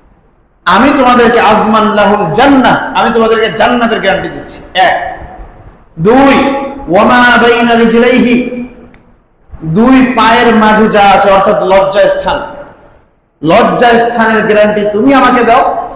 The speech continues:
লজ্জা স্থান অন্যায় কাজে ব্যবহার করবে না, অসৎ কাজে ব্যবহার করবে না, তাহলে আমি আল্লাহ রাসূল আজমান লাহুল জান্নাহ,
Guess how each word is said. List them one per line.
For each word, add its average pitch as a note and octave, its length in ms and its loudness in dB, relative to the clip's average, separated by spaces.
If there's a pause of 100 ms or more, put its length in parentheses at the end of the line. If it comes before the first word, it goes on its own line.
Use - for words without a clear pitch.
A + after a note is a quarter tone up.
(240)
লজ্জা G#3 480 0
স্থান G#3 300 -2 (120)
অন্যায় C4 640 2
কাজে A3+ 260 2
ব্যবহার G#3 480 2
করবে G#3+ 260 -2
না, A3+ 220 -4 (340)
অসৎ D4+ 440 0
কাজে C4+ 200 2
ব্যবহার A#3+ 340 2
করবে A3+ 260 2
না, B3 220 0 (260)
তাহলে G#3+ 180 2
আমি G#3+ 320 2
আল্লাহ D#4+ 260 4
রাসূল C4+ 380 2
আজমান B3 400 0
লাহুল A3 500 2
জান্নাহ, C4+ 440 0